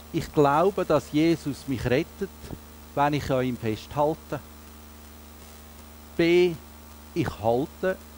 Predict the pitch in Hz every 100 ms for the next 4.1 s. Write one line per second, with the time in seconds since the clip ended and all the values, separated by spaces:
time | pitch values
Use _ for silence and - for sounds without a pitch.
0 | - - 175 180 180 185 202 - - -
1 | - - - 135 - 135 139 160 - 170
2 | 139 - 143 - 139 131 127 170 180 180
3 | 170 180 175 165 165 - 170 165 151 151
4 | 165